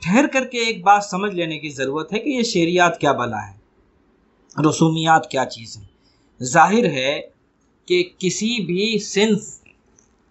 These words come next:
के ताल्लुक़ से जो तसव्वुर है, और मैंने अर्ज़ किया कि तसव्वुर एक दिन में नहीं बनता, वो बनते बनते बनता है, कम से कम तीन सौ साल,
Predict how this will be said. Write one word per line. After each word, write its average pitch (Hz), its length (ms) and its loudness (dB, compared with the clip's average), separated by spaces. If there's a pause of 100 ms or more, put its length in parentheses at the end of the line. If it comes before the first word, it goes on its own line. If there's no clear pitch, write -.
(280)
के 208 140 6 (160)
ताल्लुक़ 170 540 4
से 202 300 2
जो 185 100 -2 (140)
तसव्वुर 190 440 4
है, 120 180 -4 (520)
और 147 140 -4
मैंने 160 260 -4
अर्ज़ 156 200 -4
किया 196 160 2
कि 202 120 2 (120)
तसव्वुर 170 400 2
एक 165 200 2
दिन 185 120 2
में 180 120 0
नहीं 180 140 0
बनता, 110 400 -8 (540)
वो 143 120 0
बनते 185 340 4
बनते 165 320 -2
बनता 113 360 -10
है, 147 240 -10 (240)
कम 196 140 4
से 202 160 2
कम 202 180 -4 (100)
तीन 202 220 0
सौ 180 200 0
साल, 165 360 2